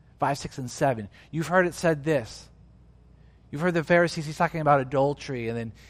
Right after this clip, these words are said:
he says, and about divorce. And Jesus says about adultery, he goes, "I'll tell you right now, any man who's lusted after a woman has committed adultery with her in his heart."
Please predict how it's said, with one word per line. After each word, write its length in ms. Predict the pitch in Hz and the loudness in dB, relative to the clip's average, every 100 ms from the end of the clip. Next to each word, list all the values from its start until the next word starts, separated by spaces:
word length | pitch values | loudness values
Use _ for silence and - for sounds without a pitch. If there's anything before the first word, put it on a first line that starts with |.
| - | -10
he 100 | 156 | -6
says, 360 | 151 151 135 127 | -2 2 2 2
and 100 | 139 | -2
about 160 | 131 | -2
divorce. 600 | 127 113 131 131 127 110 - - - - - - - - - - - - | -2 -4 2 4 4 0 -14 -20 -20 -20 -20 -20 -20 -20 -20 -20 -20 -16
And 140 | - 123 | -10 -6
Jesus 320 | 143 143 143 | -4 -2 -4
says 360 | - 131 120 120 | 0 0 0 -2
about 200 | 123 120 | -4 -4
adultery, 560 | 110 123 135 131 123 | -2 0 0 -2 -8
he 120 | 113 | -10
goes, 200 | 120 127 | -8 -6
"I'll 60 | 123 | -6
tell 180 | - 170 | -4 -2
you 100 | 156 | 2
right 220 | 135 113 | 0 0
now, 460 | 127 131 123 110 104 - - - - - - - - - - - - - | -2 0 0 -2 -8 -18 -20 -20 -20 -20 -20 -20 -20 -20 -20 -20 -14 -6
any 240 | 151 156 | -4 -4
man 560 | 139 139 139 117 110 104 - - - | -4 -2 0 -2 -6 -12 -20 -20 -10
who's 240 | 135 110 | -8 -8
lusted 440 | 113 127 139 - 143 | -6 -2 -2 0 2
after 320 | 135 - 123 | 2 2 -2
a 100 | 113 | -4
woman 440 | 110 120 143 170 - - - - - - - | -4 -6 -6 -10 -16 -20 -20 -20 -20 -20 -2
has 200 | 139 131 | 0 0
committed 460 | - 135 131 120 107 | -4 -8 -6 -8 -10
adultery 540 | 110 120 120 - 110 | -4 -4 -4 -10 -8
with 200 | 104 117 - | -6 -6 -8
her 320 | - 135 160 - - | -6 -4 -4 -6 -14
in 100 | 127 | -12
his 140 | 95 - | -12 -14
heart." 380 | - 110 87 | -8 -6 -6